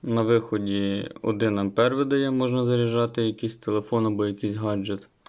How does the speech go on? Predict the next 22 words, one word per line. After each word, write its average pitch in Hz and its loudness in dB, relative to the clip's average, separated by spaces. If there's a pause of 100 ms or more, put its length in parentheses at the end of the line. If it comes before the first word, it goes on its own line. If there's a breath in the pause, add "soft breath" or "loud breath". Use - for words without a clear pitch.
(680 loud breath)
Є 110 2
сонячна 110 0
батарея, 104 0
яка 127 -2 (640)
теоретично 117 2
має 107 0
щось 110 -6
там 107 -2
заряджати, 107 0
але 101 0
понятно, 101 -4
що - -8
це 101 -8
нав-, 101 -4
навряд 104 0
чи - -6
буде 101 0
реалізовуватися 101 -2
якось - -10
колись. 101 -6 (480 loud breath)
Але 117 -2
такий 107 -4